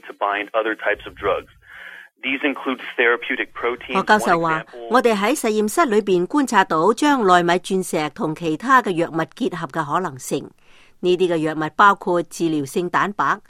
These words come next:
Speaker 2: 例如將胰島素輸入體內愈合傷口嘅潛在可能。喺其他嘅試驗中，佢哋利用奈米鑽石輸用遺傳因子，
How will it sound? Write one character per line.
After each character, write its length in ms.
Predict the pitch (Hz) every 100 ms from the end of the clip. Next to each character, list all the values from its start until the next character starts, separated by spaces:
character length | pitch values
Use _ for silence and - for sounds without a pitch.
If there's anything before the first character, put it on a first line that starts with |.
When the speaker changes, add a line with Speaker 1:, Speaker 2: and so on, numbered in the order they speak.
| _ _ -
Speaker 2:
例 260 | 190 202 175
如 60 | 165
將 300 | 285 269 214
胰 160 | 147
島 200 | - 208
素 260 | - 196 190
輸 260 | - 285
入 60 | 202 -
體 220 | 190 220
內 280 | 214 170 165
愈 220 | 156 165
合 100 | 160
傷 300 | 160 - 247
口 300 | 202 151 185
嘅 180 | 185 160
潛 280 | - 147 123
在 200 | 165 139
可 220 | 135 160
能。 240 | 175 139 - _ _ -
喺 120 | 214 285
其 140 | 220
他 180 | - 277
嘅 100 | 262
試 180 | 185 190
驗 220 | 185 160
中， 300 | 160 214 214 - _
佢 100 | - 247
哋 120 | 220
利 180 | 208 208
用 180 | 202 202
奈 160 | 196
米 100 | 202 196
鑽 300 | 220 226 220
石 120 | 208
輸 340 | 180 - 294
用 160 | 262 175
遺 180 | 151 131
傳 220 | - 143
因 220 | 190 208
子， 140 | -